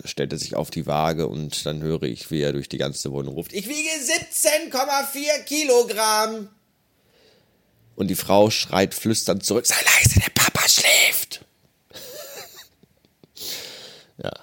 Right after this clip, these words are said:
und das seit halb sieben ungefähr. Wobei das nicht das ist, wovon ich wach geworden bin. Das ist ja das Problem an der ganzen Sache. Ich, äh, hab eigentlich kein Problem damit, wenn Leute laut sind oder allgemeine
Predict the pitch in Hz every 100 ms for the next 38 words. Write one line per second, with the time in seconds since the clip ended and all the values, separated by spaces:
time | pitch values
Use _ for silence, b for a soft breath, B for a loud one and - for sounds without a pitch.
0 | _ 80 98 98 - 87 - - - -
1 | - 69 - 69 65 57 57 52 - 62
2 | - - B B B B - _ _ _
3 | _ _ _ _ _ _ - - 90 92
4 | 101 104 110 - 107 107 98 98 98 85
5 | 120 165 73 69 67 64 65 58 95 113
6 | 113 101 - - 90 214 190 85 65 64
7 | - 80 65 69 - 90 - - 76 87
8 | 87 95 - - 101 127 - 123 - -
9 | - - 180 226 - 73 76 76 - -
10 | 80 76 73 - 82 73 78 87 85 85
11 | 76 - 78 78 98 110 - 82 73 -
12 | 58 52 - 67 82 82 73 73 76 71